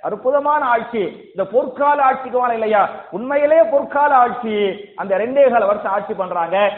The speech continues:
அதுக்கு பிறகு அல்லாஹ்வுடைய நாட்டை ரசூலுல்லாவுக்கு எப்படி காய்ச்ச வந்துச்சோ, ரசூலுல்லாவுக்கு எப்படி காய்ச்ச வந்துச்சோ, ரெண்டு வாரம் காய்ச்சல்ல சிரமப்பட்டாங்களோ, அப்படி அந்த காய்ச்சல்லையே ரசூலுல்லாஹ் மூத்தா போயிட்டாங்களோ, அதே மாதிரி அபூபக்கர் சித்திக் அவர்களுக்கு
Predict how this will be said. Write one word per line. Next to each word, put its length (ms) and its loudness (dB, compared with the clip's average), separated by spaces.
அதுக்கு 280 -4
பிறகு 600 -2
அல்லாஹ்வுடைய 500 0
நாட்டை 400 -2
ரசூலுல்லாவுக்கு 720 0
எப்படி 260 -4
காய்ச்ச 300 -2
வந்துச்சோ, 360 -6
ரசூலுல்லாவுக்கு 560 0
எப்படி 300 -4
காய்ச்ச 340 -4
வந்துச்சோ, 560 0
ரெண்டு 300 -2
வாரம் 300 4
காய்ச்சல்ல 500 -2
சிரமப்பட்டாங்களோ, 840 0
அப்படி 320 2
அந்த 140 0
காய்ச்சல்லையே 640 0
ரசூலுல்லாஹ் 460 -2
மூத்தா 240 -2
போயிட்டாங்களோ, 580 2
அதே 240 0
மாதிரி 300 2
அபூபக்கர் 440 2
சித்திக் 360 -6
அவர்களுக்கு 720 -2